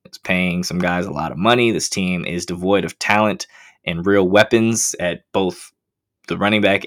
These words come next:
and receiver position. Probably gonna have to lose one of your,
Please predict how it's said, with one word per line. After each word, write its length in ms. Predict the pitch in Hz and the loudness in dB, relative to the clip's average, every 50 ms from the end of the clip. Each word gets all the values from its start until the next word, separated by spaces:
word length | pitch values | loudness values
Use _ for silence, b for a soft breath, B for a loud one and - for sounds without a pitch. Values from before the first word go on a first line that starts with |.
| - | -4
and 240 | - 92 104 104 104 | 0 2 2 2 2
receiver 380 | 101 98 - - 107 104 107 104 | 2 0 0 0 0 2 0 0
position. 540 | - 107 98 104 113 - - 113 107 101 - b b b b b b | 0 0 2 2 2 2 2 0 -2 -4 -6 b b b b b b
Probably 320 | - - 98 104 101 101 101 | 0 2 2 4 4 2 2
gonna 160 | 101 98 98 | 4 2 2
have 160 | 101 95 95 | 2 0 0
to 100 | - 92 | 0 0
lose 300 | 92 98 98 98 98 95 | 0 2 2 2 2 0
one 120 | 101 98 95 | 0 -2 -2
of 120 | 92 95 | 0 0
your, 380 | 92 90 87 90 87 - - | 0 0 0 0 -2 -4 -6